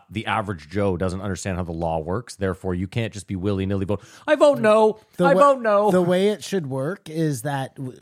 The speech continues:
Speaker 2: we have this, um, group of the smartest people, remember?
Speaker 1: Yeah.
Speaker 2: But the way the things get to them is through referendum.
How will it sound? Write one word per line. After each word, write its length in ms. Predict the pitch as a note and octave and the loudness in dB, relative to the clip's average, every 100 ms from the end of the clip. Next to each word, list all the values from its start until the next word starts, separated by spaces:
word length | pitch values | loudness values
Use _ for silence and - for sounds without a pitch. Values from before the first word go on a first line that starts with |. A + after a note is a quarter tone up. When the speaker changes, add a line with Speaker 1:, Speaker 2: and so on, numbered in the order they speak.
| _ | _
Speaker 2:
we 220 | C#3+ D3 | -4 0
have 320 | C#3 D3 C#3+ C#3 | 0 0 -2 -2
this, 380 | D#3 B2+ - - _ _ _ - | -4 -4 -10 -16 _ _ _ -10
um, 600 | A#2+ A#2 G2 G#2+ G2 F2 _ _ _ | -6 -6 -6 -8 -8 -12 _ _ _
group 440 | A#2+ C#3+ D#3 D3 - | -6 0 0 -2 -8
of 340 | C#3+ C3+ A2 | -6 -6 -6
the 100 | A2+ | -8
smartest 560 | C3+ D#3 D3+ C#3 C#3+ - | -8 -6 -6 -4 -6 -8
people, 460 | C#3+ B2+ D#3 F3 F#3 | -10 -8 -6 -6 -6
remember? 600 | D3+ C3 C3+ D3+ G3+ A#3+ _ _ _ | -6 -6 -6 -6 -6 -10 _ _ _
Speaker 1:
Yeah. 140 | - F2+ | -20 -4
Speaker 2:
But 180 | D#3+ - | -4 0
the 100 | D#3+ | 0
way 420 | D3+ F#3+ G3 F#3 | 2 2 0 -2
the 160 | D#3 | -4
things 400 | E3 - E3 C#3+ | -6 -2 -2 -4
get 360 | - D#3+ F3 - | -4 -4 -4 -6
to 120 | - | -8
them 320 | D#3+ C3 B2+ C#3+ _ | -4 -4 -6 -10 _
is 240 | D#3+ C#3 | -4 -4
through 240 | - D#3+ D3+ | -2 0 0
referendum. 880 | C#3 C3 - B2 A#2+ G2+ F#2 C2+ | -2 -6 -8 -8 -8 -12 -16 -20